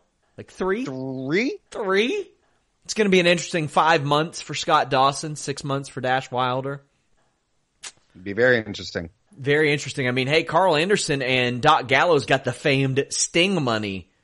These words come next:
Speaker 1: to hang around.
Speaker 2: Mm-hmm.
Speaker 1: Uh, so there you go, man. That's,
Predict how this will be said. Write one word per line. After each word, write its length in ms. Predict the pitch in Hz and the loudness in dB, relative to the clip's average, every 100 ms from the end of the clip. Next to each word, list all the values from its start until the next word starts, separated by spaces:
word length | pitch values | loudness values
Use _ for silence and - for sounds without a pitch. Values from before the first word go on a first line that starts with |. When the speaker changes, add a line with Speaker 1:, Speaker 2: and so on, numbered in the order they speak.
| _ _ _ | _ _ _
Speaker 1:
to 80 | 123 | -6
hang 260 | 117 135 117 | 0 0 0
around. 580 | 107 95 90 87 90 - - | 0 0 -2 -6 -8 -14 -4
Speaker 2:
Mm-hmm. 400 | 113 107 113 120 147 _ _ _ _ - | -2 0 0 0 -2 _ _ _ _ -4
Speaker 1:
Uh, 260 | 120 117 - | -2 -2 -4
so 580 | - - 123 117 117 - | -6 0 2 2 2 -2
there 300 | 113 113 143 | -8 -2 0
you 180 | 160 139 | 0 -2
go, 500 | 95 127 139 107 85 | -2 -2 0 0 -4
man. 380 | 104 107 127 95 | -8 -6 -6 -6
That's, 460 | 110 135 - - | -8 -10 -12 -14